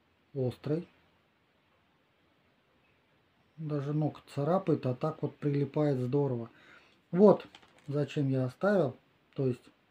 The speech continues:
ну вот здесь не совсем иде-, идеально, можно на размер поменьше взять для этой рыбки. Но прожимать опять-таки будет.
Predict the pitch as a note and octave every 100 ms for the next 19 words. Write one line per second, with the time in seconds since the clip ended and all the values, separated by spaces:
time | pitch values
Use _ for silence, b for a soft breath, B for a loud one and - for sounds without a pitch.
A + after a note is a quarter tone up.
0 | _ _ _ _ _ _ _ _ _ _
1 | _ _ _ _ _ b b b b b
2 | b _ _ D3+ E3 E3+ D3 F3+ F3+ D#3+
3 | F3 - G3+ F#3+ D#3+ F3 A#3 E3+ C#3+ F3
4 | G3+ G#3 E3 D3+ D3 D3 D3+ D#3 D3+ D#3
5 | C#3+ C#3 D3 C#3+ B2 - A#2 A#2+ A2 A#2+
6 | A#2+ A#2 C#3 F#3+ G3+ C#3 A2+ _ _ _
7 | _ _ _ _ _ _ _ _ _ b
8 | b b _ - D3+ - D#3+ C#3+ D#3+ D#3+
9 | C3+ C3+ B2+ C3+ C3 - B2+ C3 G3+ F#3+
10 | -